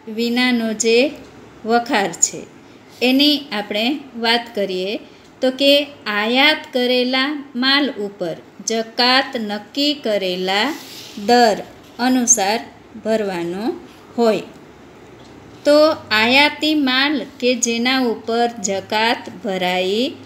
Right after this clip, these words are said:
નથી, જકાત એટલે વેરો, બરાબર? તે માલ વખારમાં રાખવામાં આવે છે. તો આવા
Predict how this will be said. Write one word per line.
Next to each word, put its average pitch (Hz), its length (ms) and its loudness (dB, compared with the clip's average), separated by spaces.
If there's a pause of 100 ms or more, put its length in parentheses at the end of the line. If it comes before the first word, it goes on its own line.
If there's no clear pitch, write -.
(240)
નથી, 247 440 0 (1300)
જકાત 294 380 2
એટલે 214 240 -4
વેરો, 254 400 4 (840)
બરાબર? 269 360 -2 (840)
તે 285 300 8 (480)
માલ 233 500 2 (840)
વખારમાં 226 840 -2 (380)
રાખવામાં 220 600 -4
આવે 180 240 -6
છે. 196 420 -6 (400)
તો 233 200 0 (100)
આવા 220 540 0